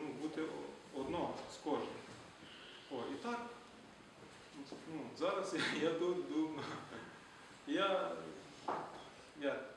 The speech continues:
далі в дорозі, повернення, я не можу ще сказати, що я там,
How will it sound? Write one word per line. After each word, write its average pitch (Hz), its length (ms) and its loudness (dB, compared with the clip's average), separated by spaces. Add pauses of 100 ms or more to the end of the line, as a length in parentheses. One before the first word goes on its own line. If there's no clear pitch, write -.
(100)
далі 165 300 8
в 139 260 2
дорозі, 151 340 8 (180)
повернення, 139 520 6
я 143 60 0
не 151 60 -2
можу 165 300 -2
ще 135 100 -2
сказати, 139 420 2 (520)
що 131 100 -4
я 135 120 4
там, - 200 -2